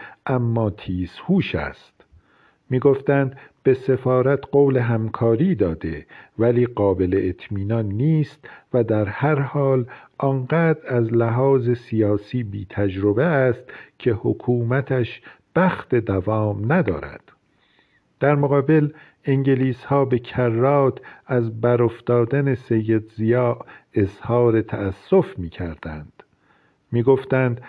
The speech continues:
از همهٔ فضایل انسانی برخوردار است و یک سده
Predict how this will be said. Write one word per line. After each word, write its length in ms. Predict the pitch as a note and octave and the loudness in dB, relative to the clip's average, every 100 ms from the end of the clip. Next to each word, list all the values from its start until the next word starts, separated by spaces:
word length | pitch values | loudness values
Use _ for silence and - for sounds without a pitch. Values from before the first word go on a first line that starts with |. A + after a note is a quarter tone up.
| - - | -20 -4
از 280 | C3+ A#2 | -4 -2
همهٔ 540 | A2 A2 B2 C3+ E3 D#3+ | -6 -4 -2 0 2 0
فضایل 880 | - C3 B2+ A#2 B2 B2 B2 F3+ | 0 -2 0 2 2 2 2 2
انسانی 680 | D#3+ A#2+ A2 - A2 G#2+ A2+ | 2 0 -2 -4 -4 -2 -2
برخوردار 800 | A#2+ G#2 G2 - G#2 G2+ C#3+ D#3 | 0 -2 -2 0 0 2 2 2
است 400 | B2+ B2 A#2+ - _ _ - - - _ | 2 2 -2 -6 _ _ -20 -20 -20 _
و 180 | A#2 A#2+ | 0 2
یک 420 | B2 A#2+ D#3+ F3 | 2 0 -2 -2
سده 540 | - - B2 B2 B2 | -6 0 2 4 4